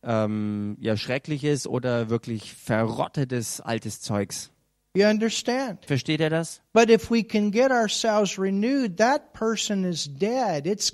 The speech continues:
Speaker 2: gone. That past is gone.
Speaker 1: Aber wenn wir, äh, wenn wir uns das klar machen,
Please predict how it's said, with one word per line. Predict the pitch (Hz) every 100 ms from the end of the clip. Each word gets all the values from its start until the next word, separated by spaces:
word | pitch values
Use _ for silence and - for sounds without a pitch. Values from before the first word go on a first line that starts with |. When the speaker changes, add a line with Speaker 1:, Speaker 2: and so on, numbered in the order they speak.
| 170
Speaker 2:
gone. | 202 226 269 254 151 143
That | 190 240 - _
past | - 220 262 247 -
is | 202 151
gone. | 156 208 254 277 185 - _ _
Speaker 1:
Aber | - 117 127
wenn | 123 135 135
wir, | 135 135 135 127 - - _ _ _
äh, | 120 117 120
wenn | 123 120
wir | 127 123 120 117 -
uns | 127 123 -
das | 117 -
klar | - 131 175
machen, | 247 156 107 107 92